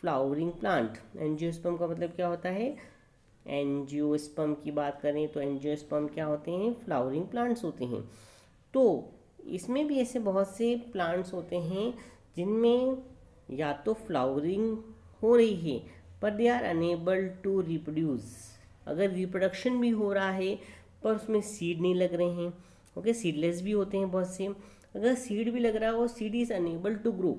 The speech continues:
वो seed भी नहीं ग्रो हो पा रहा है। तो इसमें क्या होता है कि कुछ plant जो हैं वो asexually, अब उनके कुछ पार्ट से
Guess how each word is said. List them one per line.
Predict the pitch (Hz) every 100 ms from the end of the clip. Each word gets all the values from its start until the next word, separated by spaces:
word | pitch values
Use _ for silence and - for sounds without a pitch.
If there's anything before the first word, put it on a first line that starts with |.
| -
वो | 165 202
seed | - 208 202
भी | 214 254
नहीं | 233 226 185
ग्रो | 185
हो | 175 160
पा | 151 139
रहा | 123
है। | 127 113 - - - - -
तो | 240 -
इसमें | 196 - 269 285
क्या | 254 220
होता | 185 180 180
है | 170 208 220
कि | - 240
कुछ | - - 269 -
plant | - - 165 165 233 226
जो | 196 190
हैं | 180
वो | 214 233 -
asexually, | 185 226 - 196 - - 175 160 117 - - - _ _ -
अब | - - -
उनके | 208 202 - 247 254 254
कुछ | 254 240 -
पार्ट | - 180 160 165 165
से | - 190 117